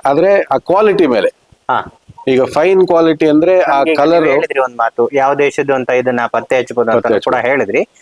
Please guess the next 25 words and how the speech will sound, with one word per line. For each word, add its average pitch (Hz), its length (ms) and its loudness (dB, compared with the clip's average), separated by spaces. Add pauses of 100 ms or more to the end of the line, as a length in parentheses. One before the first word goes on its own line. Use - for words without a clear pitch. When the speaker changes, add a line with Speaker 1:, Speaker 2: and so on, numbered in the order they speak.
(200)
Speaker 2:
ಅಥವಾ 165 460 -2 (120)
ನಮ್ಮ 143 220 -2
ಭಾರತ 143 420 0
ದೇಶದ್ದು 143 500 0
ಎನರ್ಜಿ 135 340 -2
ಜಾಸ್ತಿ 127 340 -2
ಇರುತ್ತೋ 123 500 2
ಅಥವಾ 135 380 -2
ಹೊರದೇಶದ 156 580 0
ಒಂದು 123 600 2
ಶಕ್ತಿ 143 380 -4
ಜಾಸ್ತಿ 120 320 -2
ಇರುತ್ತೋ 120 220 -2
ಅಂತ 117 120 -4
ಏನಾದ್ರು 120 300 0
ಅದ್ರ 107 120 -4
ವ್ಯತ್ಯಾಸಗಳಿದೆ? 107 960 -6
Speaker 1:
ಇಲ್ಲ, 127 180 2
ಫ-, 139 280 0
ಅದು 131 220 2
ಕ್ವಾಲಿಟಿ 185 520 0
ಮೇಲೆ 180 520 4
ಡಿಪೆಂಡ್ 139 360 0
ಆಗುತ್ತೆ. 110 300 0
Speaker 2:
ಹ್ಮ್. 139 220 -2